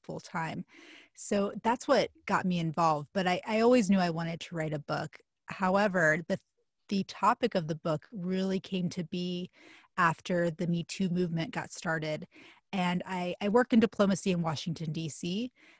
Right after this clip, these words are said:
where I meet with many women leaders from all over the world, not only in D C, but across the globe. And hearing their stories of being trailblazers, entrepreneurs, bringing other people to the table,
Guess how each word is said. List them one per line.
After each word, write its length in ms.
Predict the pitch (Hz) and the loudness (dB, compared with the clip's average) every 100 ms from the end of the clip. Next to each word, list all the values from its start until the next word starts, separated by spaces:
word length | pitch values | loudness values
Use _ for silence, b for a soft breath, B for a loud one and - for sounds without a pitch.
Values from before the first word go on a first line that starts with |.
| _ | _
where 340 | 196 185 180 180 | -4 0 0 0
I 140 | 175 | 0
meet 180 | 180 208 | 0 -2
with 140 | 185 | -4
many 400 | 196 190 208 214 | -4 0 2 4
women 300 | 196 190 185 | 4 4 4
leaders 340 | 170 160 160 - | 2 0 -2 -4
from 140 | 170 | -4
all 140 | 165 175 | -2 -4
over 160 | 175 | -4
the 80 | 175 | -4
world, 380 | 165 165 160 156 _ _ _ _ _ _ - | -4 -2 -4 -6 _ _ _ _ _ _ 6
not 160 | 220 | 10
only 160 | 233 226 | 10 10
in 60 | 208 | 8
D 140 | 185 | 4
C, 180 | - 165 | 0 -2
but 160 | 175 - _ _ - | -2 -6 _ _ -14
across 420 | 170 - 175 180 | -10 -2 0 0
the 140 | - 160 | -4 -8
globe. 500 | - 170 165 156 156 - | -4 -2 0 -2 -4 -8
And 400 | 190 190 180 180 - | -4 -2 -2 -2 -6
hearing 420 | - - 220 277 | -10 0 2 2
their 140 | 302 196 | 2 0
stories 560 | - - 180 180 170 | -2 -4 -2 -2 -2
of 100 | 175 | -4
being 260 | 156 160 165 | -4 -4 -4
trailblazers, 1120 | - - 185 180 180 180 170 175 165 156 151 | -6 -4 -2 -2 -2 -4 -2 -2 -2 -4 -4
entrepreneurs, 1200 | - 185 175 170 - 185 170 175 180 170 160 160 - B B B B _ | -2 -2 -2 -4 -2 0 0 0 0 0 -2 -4 -8 B B B B _
bringing 460 | 202 202 202 196 196 | 4 6 6 6 4
other 240 | 190 180 185 | 0 0 0
people 320 | - 202 190 | -2 -4 -4
to 100 | - | -4
the 80 | 180 | -6
table, 540 | - 180 175 165 165 | -4 -4 -2 -2 -4